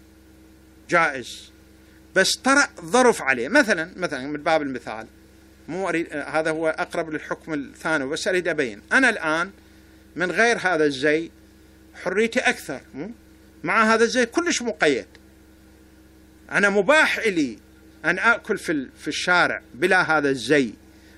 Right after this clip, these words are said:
ولكن مع هذا الزي طرأ حكم جديد، صار وضع جديد. هذا أقرب أقول للعنوان الثانوي. فإذا أحيانا المباح، الشيء المباح يطرأ عليه عنوان، زين،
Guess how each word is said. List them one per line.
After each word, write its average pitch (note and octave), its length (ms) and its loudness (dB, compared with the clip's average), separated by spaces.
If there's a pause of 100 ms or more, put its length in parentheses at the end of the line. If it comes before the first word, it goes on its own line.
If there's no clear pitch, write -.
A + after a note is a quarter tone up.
(120)
ولكن D3+ 640 0
مع A3+ 240 4
هذا A3 280 4
الزي F#3+ 420 0 (220)
طرأ E3 220 0
حكم - 340 -12
جديد، C3+ 300 -12
صار C3+ 260 -8
وضع B2+ 240 -8
جديد. A#2 300 -20
هذا D3 240 -4
أقرب C#3+ 260 -8
أقول C3 240 -8
للعنوان C3+ 400 -8
الثانوي. G#2+ 440 -10 (540)
فإذا A3 560 2
أحيانا B3 480 2
المباح، C#3 960 -2
الشيء D#3+ 320 -2
المباح A#2 540 -6 (360)
يطرأ A#3 300 2
عليه G#3 440 0
عنوان، F#3+ 500 0 (640)
زين، A#2 200 -8